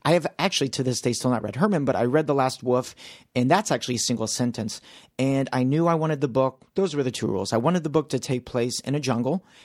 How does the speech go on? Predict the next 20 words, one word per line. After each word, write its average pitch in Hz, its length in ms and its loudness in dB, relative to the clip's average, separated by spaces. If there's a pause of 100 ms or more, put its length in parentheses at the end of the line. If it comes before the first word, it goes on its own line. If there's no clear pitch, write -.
(180)
and 113 160 0
I 117 60 2
wanted – 131 540 -2 (220)
it 120 160 -2
to - 80 -6
be 120 120 0
an 113 40 0
unbroken 113 400 -4
paragraph. - 600 -8 (420)
That's, 151 420 0
in 156 80 0
a 151 60 2
way, 226 240 0
not 226 180 -2
really 226 200 0
the 160 140 2
challenge 151 420 0
I 123 100 2
set - 180 -2
my, 113 140 -2